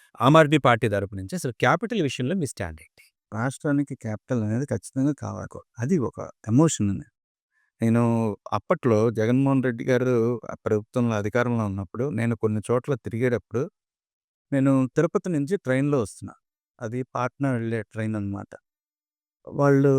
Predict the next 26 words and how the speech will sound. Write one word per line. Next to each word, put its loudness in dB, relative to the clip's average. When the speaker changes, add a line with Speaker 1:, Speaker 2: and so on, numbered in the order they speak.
Speaker 2:
ఫస్ట్ -4
ఇది, 0
అది -8
పేరు 4
డిఫరెంట్‌గా 0
ఉంది. -4
గుంటూరు -2
some -2
ఏదో -2
డిఫరెంట్‌గా 0
ఉందన్నమాట -4
పేరు. -6
"ఎక్కడ 2
ఇది? 6
ఏ 6
స్టేట్?" -2
అని 0
అడిగారు. -8
"ఏ 0
స్టేట్?" -4
అంటే, -2
"బీహార్" 0
అని -2
చెప్పి -8
అన్నారు. -12
"ఆ, -14